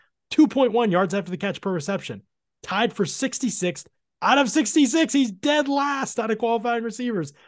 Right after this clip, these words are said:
but he broke seven tackles. That was tied for twenty-fifth. And remember, Pickens was almost all a go ball receiver. You're not gonna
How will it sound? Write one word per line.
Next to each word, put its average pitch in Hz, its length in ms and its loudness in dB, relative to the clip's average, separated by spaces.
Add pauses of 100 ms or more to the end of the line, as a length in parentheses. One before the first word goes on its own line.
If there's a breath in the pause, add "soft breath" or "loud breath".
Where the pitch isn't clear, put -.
(120)
but 196 240 2 (300)
he 160 80 0
broke 156 260 4
seven 208 280 2
tackles. 240 420 -4
That 143 140 -8
was 196 100 -6
tied 196 240 -4
for 214 80 -4
twenty-fifth. 240 640 -4 (160)
And 226 100 -2
remember, 170 300 0
Pickens 196 360 -2
was 131 120 -8
almost 151 280 -4
all 208 200 -4
a 131 40 -8
go 147 240 2
ball 113 280 -4
receiver. 107 340 -12
You're 147 80 -6
not 208 140 -4
gonna 123 200 -10